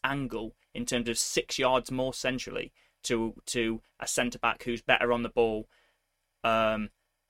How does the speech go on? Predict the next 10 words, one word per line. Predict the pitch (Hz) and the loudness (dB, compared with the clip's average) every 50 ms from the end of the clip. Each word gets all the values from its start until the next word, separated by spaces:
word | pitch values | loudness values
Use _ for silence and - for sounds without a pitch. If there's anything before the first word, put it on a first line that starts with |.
| _ _ _ | _ _ _
being, | - 123 117 113 113 107 107 110 - _ | 2 4 4 4 2 0 -2 -8 -14 _
you | - 117 113 | -8 -6 -4
know, | 104 101 107 - _ _ _ _ _ _ - - - - | -4 -4 -6 -8 _ _ _ _ _ _ -20 -20 -14 -10
just, | - 127 - - | -8 -8 -8 -8
just | - - - - - | -10 -8 -8 -6 0
six | - - - - - | 0 0 0 0 -2
more | 127 120 117 120 - | 0 2 2 2 0
yards | - 120 120 113 113 113 - | 2 2 2 2 2 2 -2
more | 117 113 113 | -4 -4 0
left. | 117 120 - 107 - - - | 0 0 0 -2 -4 -10 -20